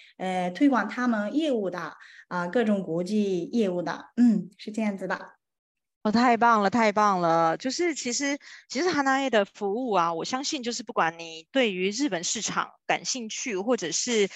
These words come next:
Speaker 2: 你准备要进日本市场，又或者是你已经在日本市场，其实都是很适合去咨询的这样子哦。那，那因为上一次我们在熊本那边，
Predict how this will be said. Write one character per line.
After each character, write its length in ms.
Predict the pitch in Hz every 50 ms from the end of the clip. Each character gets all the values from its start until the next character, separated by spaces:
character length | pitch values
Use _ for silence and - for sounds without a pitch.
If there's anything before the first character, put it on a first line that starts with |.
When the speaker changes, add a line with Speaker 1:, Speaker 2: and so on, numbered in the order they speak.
| - - - _
Speaker 2:
你 100 | 240 254
准 300 | - - 240 190 175 180
备 100 | 233 254
要 120 | 254 240
进 180 | 233 247 254 233
日 140 | 220 233
本 180 | 202 185 151 170
市 160 | - - 208
场， 320 | 170 - 202 165 156 202 208
又 180 | 262 277 262
或 280 | 254 - 302 285 254 214
者 300 | - - 180 165 120 156
是 180 | - - 262
你 120 | 233 233 285
已 160 | 311 240 262
经 220 | 196 - 254 269
在 140 | 240 277 254
日 180 | 226 220 233 214
本 160 | 196 170 170
市 160 | - - 202
场， 260 | 175 - 202 - - -
其 120 | - - 226
实 140 | 226 269
都 140 | 240 277 269
是 160 | 262 - 277
很 120 | 254 190 -
适 280 | - - - - 185
合 180 | 180 175 180 170
去 180 | - - 214 185
咨 220 | - - 202 196
询 260 | 196 - - 185 156 - - 160 -
的 120 | - 117 110
这 140 | - -
样 180 | 175 147 131 147
子 160 | 175 - -
哦。 220 | 127 - - - -
那， 180 | 214 233 233 226 - - - - -
那 80 | - 381
因 100 | 381 339
为 60 | 349
上 240 | 359 - 339 330 277
一 60 | 247
次 220 | 240 - - 269 226
我 80 | 175
们 260 | 170 170 170 175 180 185
在 320 | - 233 214 202 196 190 185 180 180 196 _
熊 240 | - - 190 196 214
本 140 | 214 175
那 120 | 180 196 196
边， 460 | 180 - 190 180 175 175 180 180 185